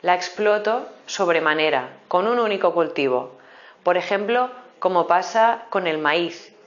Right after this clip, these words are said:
para hacer biodiesel. Ahora se hace un, se cultiva mucho maíz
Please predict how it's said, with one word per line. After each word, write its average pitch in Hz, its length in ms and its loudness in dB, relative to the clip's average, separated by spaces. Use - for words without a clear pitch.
para 160 200 0
hacer - 480 -2
biodiesel. 156 760 -2
Ahora 185 280 2
se 202 140 -4
hace 165 260 0
un, 175 320 -2
se - 220 -4
cultiva 160 340 0
mucho 170 320 -2
maíz 220 500 0